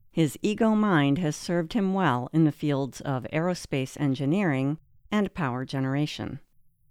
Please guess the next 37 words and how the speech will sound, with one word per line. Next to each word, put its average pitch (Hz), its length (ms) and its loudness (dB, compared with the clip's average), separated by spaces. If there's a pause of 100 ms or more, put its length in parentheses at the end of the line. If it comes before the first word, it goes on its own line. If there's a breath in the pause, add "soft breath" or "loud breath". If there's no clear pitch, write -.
(100)
What's - 340 -4
more, 175 400 2 (200)
he 226 180 0
has 202 140 0
a 180 80 0
highly 226 420 0
developed 170 440 0
ability 131 580 -2
to - 160 -10
read 160 300 -2
people's 139 500 -6
energy 147 600 -4 (280)
and 175 160 2
the 185 60 -2
interactions 202 800 0
of 147 140 -4
energies 127 560 -2
in 151 100 0
a 147 80 0
room. 151 380 -2 (420)
More 151 300 0
than 214 220 0
once 175 360 2
he 147 120 -4
has 143 140 -2
sensed 170 420 -2
I 160 160 2
was 185 200 -4
upset 160 540 -4 (320)
before 139 340 -4
I 131 80 0
was 135 180 -6
fully 180 320 -4
aware 147 340 -2
of 120 120 -4
it 123 180 -6
myself. 156 720 -4